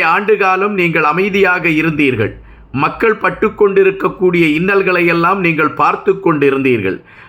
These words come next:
அதற்கான எந்தவிதமான செயல்பாடுகளையும் நீங்கள் எடுக்கவில்லை. இப்பொழுது வைத்தியர் அர்ஜுனா அது சார்ந்த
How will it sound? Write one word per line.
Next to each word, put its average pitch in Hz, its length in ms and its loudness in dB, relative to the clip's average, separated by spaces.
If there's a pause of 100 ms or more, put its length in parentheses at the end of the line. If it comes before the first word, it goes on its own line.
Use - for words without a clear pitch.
(120)
அதற்கான 196 720 0 (140)
எந்தவிதமான 185 840 0
செயல்பாடுகளையும் 175 920 0
நீங்கள் 143 320 0
எடுக்கவில்லை. 139 680 -2 (840)
இப்பொழுது 170 560 2 (520)
வைத்தியர் 190 520 0
அர்ஜுனா 180 440 2 (120)
அது 147 240 0
சார்ந்த 202 420 0